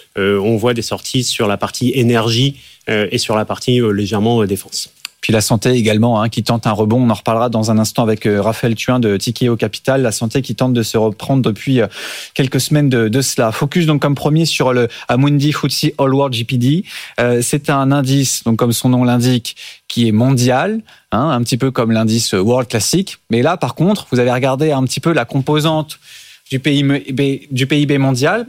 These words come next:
Speaker 2: et puis surtout la, la pondération, hein, de, de chaque pays, sachant que l'indice basique, hein, de base, lui, se, se, se base sur les capitalisations boursières. Donc, il y a
Speaker 1: Oui.
Speaker 2: une grande distinction à la fin.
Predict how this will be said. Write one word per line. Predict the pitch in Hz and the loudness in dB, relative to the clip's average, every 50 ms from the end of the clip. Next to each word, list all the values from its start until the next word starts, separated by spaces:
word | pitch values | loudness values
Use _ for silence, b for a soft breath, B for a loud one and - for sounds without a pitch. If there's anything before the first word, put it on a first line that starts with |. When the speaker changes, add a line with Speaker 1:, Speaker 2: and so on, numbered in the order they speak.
| - - | -8 -8
Speaker 2:
et | - 127 | -8 -6
puis | - - 147 | -4 -6 -6
surtout | - - 131 - - 214 | -6 -6 -8 -4 -2 0
la, | 180 131 | 0 0
la | - 127 120 | 0 -2 -2
pondération, | - 156 175 170 160 143 139 143 135 - - - 170 202 226 214 165 | 0 0 0 2 2 2 0 0 -2 -4 -2 -2 0 0 0 0 0
hein, | 131 156 180 | 0 0 0
de, | 156 135 123 113 | 0 0 0 0
de | 113 117 127 | 0 0 -2
chaque | - - 160 147 - | 0 -2 -2 -4 -4
pays, | _ - 143 139 139 156 196 226 226 B B B B 127 | _ -2 0 2 2 2 0 -2 -4 B B B B -10
sachant | - - 143 131 - 180 196 196 180 | -4 -4 -4 -2 0 0 2 2 0
que | - - 143 131 123 107 | 0 0 2 2 2 2
l'indice | 113 123 131 131 123 135 143 131 - - - - - | 2 2 2 2 2 2 0 0 -2 -4 -8 -8 -4
basique, | 107 101 110 120 120 151 196 202 - | -2 0 0 2 2 2 0 0 0
hein, | 147 139 151 135 | -2 0 0 0
de | 120 123 | 0 2
base, | 127 160 185 170 151 - | 2 2 0 0 -2 -2
lui, | 131 135 175 190 | 0 0 0 0
se, | - - - 120 110 110 110 | 0 -2 -2 -2 0 0 -2
se, | - - - 113 - - | -2 -4 -8 -10 -8 -8
se | - - 120 | -4 -2 0
base | 123 165 160 - | 0 0 0 0
sur | - 123 | -2 -2
les | 120 | 0
capitalisations | - 135 - - - 143 131 127 135 123 - 139 | -2 -2 -4 -2 -2 -2 0 0 0 0 0 0
boursières. | 139 139 - - - 127 104 - - | 0 0 0 0 0 0 -2 0 -2
Donc, | 101 107 | -4 -2
il | 113 | 0
y | 123 | 0
a | |
Speaker 1:
Oui. | 127 131 | 2 2
Speaker 2:
une | 123 | 2
grande | 143 151 175 160 135 | 2 2 2 0 0
distinction | 156 143 - - 147 135 - - 165 127 | 0 -2 0 -2 -2 -2 -2 -2 0 0
à | 101 | 0
la | 87 - | -2 -4
fin. | - - 101 | -4 -6 -6